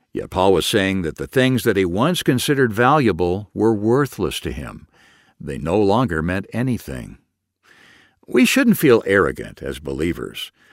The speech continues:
Paul reminded the Christians in Ephesus, "God saved you by his grace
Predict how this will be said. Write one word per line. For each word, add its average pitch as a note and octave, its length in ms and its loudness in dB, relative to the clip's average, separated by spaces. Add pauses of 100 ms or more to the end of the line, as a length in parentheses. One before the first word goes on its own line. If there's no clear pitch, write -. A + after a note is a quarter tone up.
(300)
Paul F#2 240 2
reminded E2 460 0
the C#2 80 -12
Christians G2+ 500 -2
in D2+ 120 -6
Ephesus, E2 600 -6 (340)
"God B2 300 2
saved E3+ 460 2
you D#3+ 240 4
by B2 180 -2
his A#2 200 0
grace B2 680 0